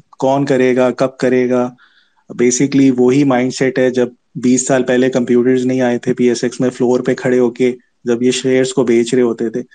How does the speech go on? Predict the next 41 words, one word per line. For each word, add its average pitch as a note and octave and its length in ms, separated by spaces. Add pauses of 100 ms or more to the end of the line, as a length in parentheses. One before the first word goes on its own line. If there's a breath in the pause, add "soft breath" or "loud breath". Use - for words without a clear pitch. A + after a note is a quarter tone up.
(500 soft breath)
So C#3 80
وہی D#3 180
لوگ D3+ 280
ہیں، C#3+ 140
وہی C#3 240
لوگ C#3 240
رن C3 220
کر C3 160
رہے B2+ 200
ہیں۔ B2+ 80
نئی B2 280
جنریشن B2 500
آئی B2 200
نہیں B2+ 180
ہے، B2 80
موقع A#2+ 340
نہیں B2+ 140
دیتے۔ A#2+ 420 (200)
جن C3 180
کو C3 120
بیچاروں B2 400
کو B2+ 100
دیتے A#2+ 360
بھی B2+ 100
ہیں، B2+ 60
ان B2 140
کو B2 120
کمیشن B2 440
بیس B2 300
رکھتے B2 280
ہیں، B2 100
وہ A#2+ 220
کلائنٹس A#2+ 440
کے C3 80
اکاؤنٹس C3+ 380
واش B2 220
کر A#2+ 140
کے B2 120
چلے A#2+ 240
جاتے - 300
ہیں۔ C3+ 80